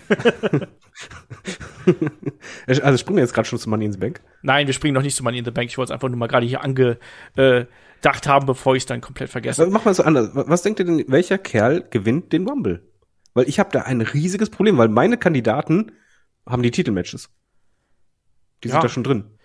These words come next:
Speaker 3: Ich find die Idee mit Brock Lesnar gar nicht mal so schlecht.
Speaker 1: Oh Gott. <laughs> Also, das ist doch genauso eine Scheiße wie mit Charlotte. Auch ein Brock Lesnar muss doch keinen Rumble gewinnen, um dann Number One Contender zu sein. Also, das ist so, also
Speaker 2: Ja, es geht ja nicht darum, was wir wollen, sondern was wir erwarten.
Speaker 1: Ja, natürlich. Aber das ist,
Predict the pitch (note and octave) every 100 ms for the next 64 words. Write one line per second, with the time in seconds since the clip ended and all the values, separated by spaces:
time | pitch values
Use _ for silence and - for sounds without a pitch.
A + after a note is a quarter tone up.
0 | _ - - - B3+ C4 G3 A#3+ A3 G#3
1 | G3+ A3 D3+ B2 B2 B2+ A#2+ - B2 -
2 | _ _ _ _ _ _ - - - -
3 | - - - - _ - - C6+ - C6+
4 | C6+ C6+ C6+ C6+ C6+ G#2 - - - B2+
5 | C#3+ C3+ A2+ A2+ A2+ A2 - G2+ - A2
6 | G2+ - F#2+ E2 G2 - - A2+ - -
7 | A#2 A#2+ C3+ B2 B2+ D#3+ - A#2 G#2+ C3
8 | C#3 A#2 G#2 D3 A#2+ A2+ A2 A#2 A#2 A2
9 | F#2 A#2+ G#2+ E2 F#2 E2 D#2+ D#2+ D#2+ _
10 | _ _ _ _ _ _ G#2 G2+ G2+ G2
11 | G#2+ A#2 - G#2 G#2 A2 G2+ A#2+ C#3 -
12 | D3+ C#3+ C3 B2+ A#2+ A2 C3+ C3 A2+ A#2
13 | F#2 G2+ C#3 - E2+ _ _ _ G2+ A#2+
14 | G#2+ - A#2+ F2+ - - - G2 G2